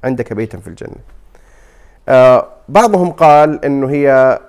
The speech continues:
آه، لما عذبت، آه، كشف الله لها عن بيت لها في الجنة فدعت بأن يتحقق. وبعضهم قال إنه لا، هذا استنباط آخر.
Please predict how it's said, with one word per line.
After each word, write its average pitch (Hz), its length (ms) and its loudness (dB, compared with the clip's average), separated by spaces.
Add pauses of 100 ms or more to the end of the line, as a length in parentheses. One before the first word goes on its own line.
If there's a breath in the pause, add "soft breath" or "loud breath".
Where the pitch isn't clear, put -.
(260)
آه، 113 120 -4
لما 127 380 -2
عذبت، 120 680 -6 (840)
آه، 104 840 -2
كشف 151 300 -6
الله 117 360 -2
لها 110 220 -4
عن 101 360 -8 (1120)
بيت 123 480 -4
لها 110 340 -4
في 107 100 -10
الجنة 107 420 -8
فدعت 110 500 -4
بأن 107 340 -8
يتحقق. 101 580 -8 (960 soft breath)
وبعضهم 165 440 0
قال 160 540 0 (1000)
إنه 135 400 -2
لا، 151 220 0
هذا 147 80 0
استنباط 139 520 -4
آخر. 110 360 -2